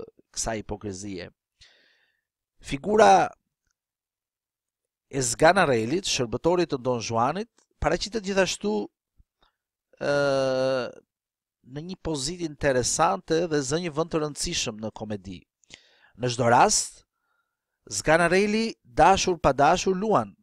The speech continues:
lojën e zotërisë tij. Për shembull, në skenën me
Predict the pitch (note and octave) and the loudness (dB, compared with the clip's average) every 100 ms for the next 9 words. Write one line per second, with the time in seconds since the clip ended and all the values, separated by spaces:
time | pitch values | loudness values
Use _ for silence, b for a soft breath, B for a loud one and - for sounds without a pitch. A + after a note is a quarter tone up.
0 | _ A#2 A#2 A2 A2 G#2 A#2 A2 B2+ D#3 | _ -6 -2 -2 -2 -6 -6 -6 -6 -6
1 | - - F2+ _ _ _ _ _ _ _ | -8 -10 -16 _ _ _ _ _ _ _
2 | _ _ _ _ _ _ _ _ _ _ | _ _ _ _ _ _ _ _ _ _
3 | A#2 - D#3 E3+ E3+ C3+ - - C3+ D#3 | -6 -2 -2 -2 -4 -4 -4 -4 -4 -4
4 | E3 B2 B2 | -6 -6 -4